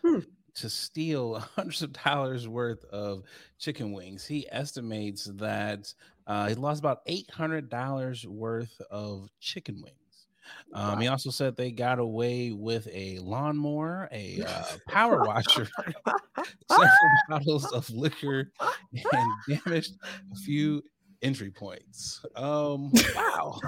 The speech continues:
Speaker 2: <laughs>
Speaker 1: Your man's could, he did, he was like, "No, no, no, please add that in too. I also lost." They
Speaker 2: It's like,
Speaker 1: got
Speaker 2: "It ain't about the wings, damn it." <laughs> There were other things too. <laughs>
Speaker 1: But,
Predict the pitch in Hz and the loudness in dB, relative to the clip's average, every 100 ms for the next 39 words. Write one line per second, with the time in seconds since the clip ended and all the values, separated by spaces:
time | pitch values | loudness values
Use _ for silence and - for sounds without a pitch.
0 | - - - - - - - 202 196 202 | -8 -6 -6 -6 -10 -8 2 8 8 12
1 | 233 247 214 220 - 285 254 233 320 240 | 12 12 10 6 10 10 10 10 12 12
2 | 208 220 330 262 196 175 208 208 220 233 | 10 10 8 8 6 6 6 4 6 6
3 | 196 190 196 - 302 277 254 202 196 196 | 6 6 2 0 2 4 4 6 6 4
4 | 190 190 185 - 220 220 196 180 226 277 | 4 4 0 -4 -4 -2 2 6 8 8
5 | 240 208 190 165 160 190 - _ _ - | 4 0 0 -2 -4 -8 -16 _ _ -20
6 | - _ - - 165 202 226 202 185 190 | -20 _ -14 -8 0 4 4 4 2 -2
7 | - 185 202 170 127 180 190 185 - - | 4 4 6 4 4 4 6 4 0 -4
8 | - - 381 - 311 - - 784 740 - | -6 -8 -8 0 0 0 -8 -14 -14 -18
9 | - - 170 147 - 180 151 160 143 127 | -14 -4 -2 2 4 2 0 0 0 -2
10 | - 147 104 98 139 - - - - - | 0 0 0 -4 -4 -4 -10 -12 -12 -8
11 | 880 855 - - 254 247 220 | -8 -8 -10 4 6 8 6